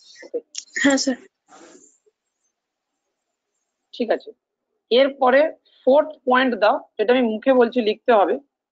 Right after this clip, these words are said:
Speaker 2: দেখো, there are certain verbs, there are certain verbs, spelling নিয়ে problem হলে আমাকে বলবে। There are certain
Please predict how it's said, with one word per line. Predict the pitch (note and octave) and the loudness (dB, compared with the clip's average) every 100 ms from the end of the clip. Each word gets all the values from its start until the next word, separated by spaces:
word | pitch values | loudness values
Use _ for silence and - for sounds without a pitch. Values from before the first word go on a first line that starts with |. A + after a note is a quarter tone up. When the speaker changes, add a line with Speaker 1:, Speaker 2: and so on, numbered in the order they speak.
| _ _ - | _ _ -4
Speaker 2:
দেখো, | A3 G#3+ C#4 _ _ _ _ _ _ _ _ - D#3+ | 0 0 -4 _ _ _ _ _ _ _ _ -8 2
there | A3+ B3 C4+ | 2 4 2
are | E4 - - - | 2 -2 -10 0
certain | A#3+ A#3+ C#4 D4 D4+ F3 | 0 0 0 0 0 -2
verbs, | F#3 A3 - - _ _ _ _ _ - - | 0 0 0 -14 _ _ _ _ _ -12 0
there | D4 A#3+ B3+ | 2 4 2
are | A3+ A3+ - _ _ _ _ - _ - | 0 -2 -12 _ _ _ _ -20 _ -2
certain | A#3 A#3 A3+ C#4+ D4+ B3+ F#3 | 0 0 0 0 0 -2 0
verbs, | G#3 C#4+ - _ - | 0 0 -16 _ -20
spelling | - - B3 C4 D4+ D#4 C#4+ _ _ _ - | -10 0 2 2 0 -2 -8 _ _ _ -6
নিয়ে | B3+ C#4+ C#4+ | -2 -2 0
problem | G#3+ G3+ A3+ B3+ | 0 0 0 0
হলে | D4 D#4+ | 0 0
আমাকে | A#3+ G#3+ F3 | -2 -4 -4
বলবে। | E3+ D3 - _ _ _ _ _ _ _ - D3 | -6 -8 -16 _ _ _ _ _ _ _ -20 -2
There | G3 A3+ A3+ B3 C4+ | 2 2 2 2 2
are | C#4+ C#4+ _ - | 0 -6 _ -8
certain | - G#3+ A3+ - C4+ | 0 0 0 -4 -2